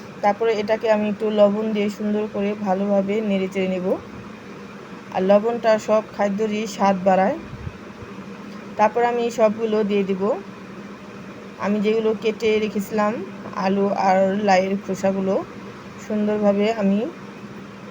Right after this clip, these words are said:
পরিষ্কার করে তারপর দিয়ে দিব। তারপর একটু নেড়ে চেড়ে দেব। আর এতে একটু পানি দিতে হবে, কারণ একটু ভাজা ভাজা হলে একটু পানিটা দিয়ে দিতে হবে, কারণ পানিটা না দিলে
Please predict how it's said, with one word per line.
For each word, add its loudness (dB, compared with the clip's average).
পরিষ্কার 0
করে 2
তারপর 2
দিয়ে 0
দিব। 2
তারপর 2
একটু 4
নেড়ে 2
চেড়ে 2
দেব। 0
আর 6
এতে 2
একটু -2
পানি 4
দিতে 0
হবে, 4
কারণ 4
একটু -4
ভাজা 2
ভাজা 0
হলে -2
একটু -6
পানিটা 4
দিয়ে 6
দিতে 2
হবে, 4
কারণ 2
পানিটা 2
না 4
দিলে 0